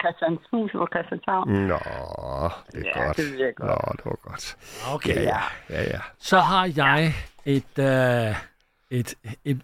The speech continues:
Speaker 3: blanding af et meget elegant og meget kryptisk spørgsmål til dig, Anne.
Speaker 1: Ja.
Speaker 3: Da du var teenager, hvem var så din favoritvært på radio?
Speaker 1: Øh,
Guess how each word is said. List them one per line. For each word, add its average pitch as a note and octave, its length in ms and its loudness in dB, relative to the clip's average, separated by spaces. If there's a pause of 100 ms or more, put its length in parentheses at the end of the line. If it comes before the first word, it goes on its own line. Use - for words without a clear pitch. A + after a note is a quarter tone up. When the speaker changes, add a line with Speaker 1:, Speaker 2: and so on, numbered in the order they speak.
(100)
Speaker 3:
blanding F3+ 380 6
af D#3 140 4
et A#2+ 100 0
meget C3+ 260 4
elegant F#3 580 0
og C#3+ 80 0
meget C3+ 220 4
kryptisk - 360 0
spørgsmål A#2+ 420 0
til A2 140 -4
dig, G2 140 -4
Anne. F#2 100 -16 (760)
Speaker 1:
Ja. E3+ 100 4 (360)
Speaker 3:
Da C3+ 60 2
du F3+ 160 4
var F#3+ 100 4
teenager, C3+ 840 2 (640)
hvem F3+ 240 2
var F3+ 80 2
så D#3+ 220 2
din D3 420 4 (220)
favoritvært C3 1500 0
på B2 100 0
radio? A#2+ 400 -2 (2750)
Speaker 1:
Øh, D#3+ 1000 0